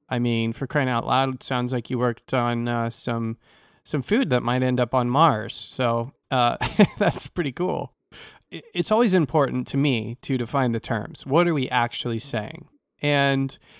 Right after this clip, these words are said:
um, it's important to get comfortable with understanding or trying to chip away at what is the big picture. So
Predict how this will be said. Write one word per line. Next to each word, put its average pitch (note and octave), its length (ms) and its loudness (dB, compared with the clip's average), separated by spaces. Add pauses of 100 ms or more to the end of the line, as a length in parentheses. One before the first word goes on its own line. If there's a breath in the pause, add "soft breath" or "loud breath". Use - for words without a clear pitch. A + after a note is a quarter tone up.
(320 loud breath)
um, B2+ 360 2
it's D3 160 -4
important E3 280 0
to C#3+ 80 0
get C#3+ 160 0
comfortable B2+ 760 -4
with C#3 160 -2
understanding B2+ 960 0 (400 soft breath)
or C#3+ 160 2
trying A#3+ 480 0
to C3+ 320 0
chip D3 220 -4
away C3 240 2
at - 80 -8
what D#3+ 180 0
is C3 140 -6
the - 100 -8
big A2+ 280 -4
picture. - 500 -10 (320)
So B2+ 340 0